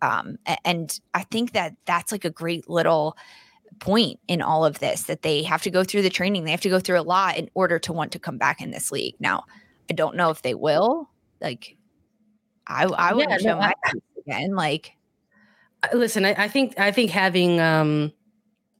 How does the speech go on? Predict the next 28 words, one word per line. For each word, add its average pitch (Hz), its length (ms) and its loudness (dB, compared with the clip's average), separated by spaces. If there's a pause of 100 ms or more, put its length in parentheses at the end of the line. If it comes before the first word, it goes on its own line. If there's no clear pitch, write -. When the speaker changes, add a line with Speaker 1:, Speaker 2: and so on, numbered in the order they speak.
(1300)
Speaker 2:
I 202 220 0
think 269 200 0
having, 220 460 2
like, 175 260 2
the, 151 260 -4 (180)
these 170 260 -2
sanctions 165 380 0
and, 156 220 0
and 156 180 -2
some 165 200 2
of 151 100 0
these 147 400 -2
wi-, 160 300 0
within 170 380 4
them, 165 160 2
some 160 160 0
of 151 80 2
these, 151 360 -4 (220)
uh, - 40 -16 (400)
these 160 280 -8
conditions, 151 560 0
like, 147 280 0 (360)
there 160 200 0
has 160 240 2
to 160 80 -4
be 151 400 -2
a 147 80 -8
certain 151 500 0